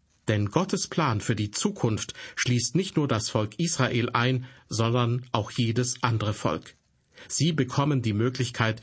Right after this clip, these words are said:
sich Gott zuzuwenden. Im Hinblick auf Jona, der zunächst trotzig vor seinem Auftrag davonläuft, lässt sich sagen, dass Gott den menschlichen Willen offenbar nicht ausschaltet. Gott gebraucht als Schöpfer die Umstände,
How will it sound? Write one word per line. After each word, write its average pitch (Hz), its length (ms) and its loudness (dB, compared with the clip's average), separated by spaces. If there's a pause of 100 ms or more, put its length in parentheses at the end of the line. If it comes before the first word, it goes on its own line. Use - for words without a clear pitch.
(140)
sich - 260 -2
Gott 123 260 0
zuzuwenden. 107 960 -2 (1000)
Im 101 200 4
Hinblick 151 420 2
auf 107 200 0
Jona, 139 480 2 (120)
der 107 140 0
zunächst 113 500 0
trotzig 143 540 0 (220)
vor 107 300 0
seinem 104 300 0
Auftrag 135 500 0
davonläuft, 156 760 0 (300)
lässt 175 280 0
sich 127 180 0
sagen, 151 440 2 (340)
dass - 240 -2
Gott - 340 -2
den 107 160 2
menschlichen 117 580 0
Willen 151 460 0
offenbar 123 580 0
nicht 117 420 -2
ausschaltet. 117 760 0 (640)
Gott 185 240 2
gebraucht 127 480 2
als 110 180 0
Schöpfer 143 420 0
die 117 280 -4
Umstände, 139 720 2